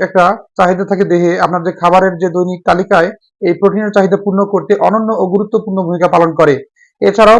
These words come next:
পনিরে প্রচুর পরিমাণে প্রোটিন বিদ্যমান, যেটি দুধ হতে, অর্থাৎ ডেইরি প্রোডাক্ট পনির, এই পনিরে কিন্তু প্রচুর পরিমাণ প্রোটিন বিদ্যমান। তাহলে আপনি আপনার খাদ্য তালিকায় সস্তা এই সমস্ত খাবারগুলো কিন্তু গ্রহণ করতেই পারেন, খুব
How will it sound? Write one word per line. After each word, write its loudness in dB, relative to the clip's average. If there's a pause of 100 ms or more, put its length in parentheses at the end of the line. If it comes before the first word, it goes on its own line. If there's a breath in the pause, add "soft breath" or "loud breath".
পনিরে 4
প্রচুর 2
পরিমাণে 2 (300)
প্রোটিন 2
বিদ্যমান, 2 (500)
যেটি 0 (420)
দুধ 0
হতে, 4 (260)
অর্থাৎ 0
ডেইরি 2 (120)
প্রোডাক্ট 2 (520)
পনির, 4 (140)
এই -2
পনিরে 2
কিন্তু -2 (100)
প্রচুর 0
পরিমাণ 0
প্রোটিন -4
বিদ্যমান। 0 (540)
তাহলে 4 (100)
আপনি -4
আপনার 0 (260)
খাদ্য 0
তালিকায় 2 (100)
সস্তা 0 (120)
এই 0
সমস্ত -6 (100)
খাবারগুলো 2
কিন্তু -6
গ্রহণ 2 (100)
করতেই 0
পারেন, 0 (420)
খুব -2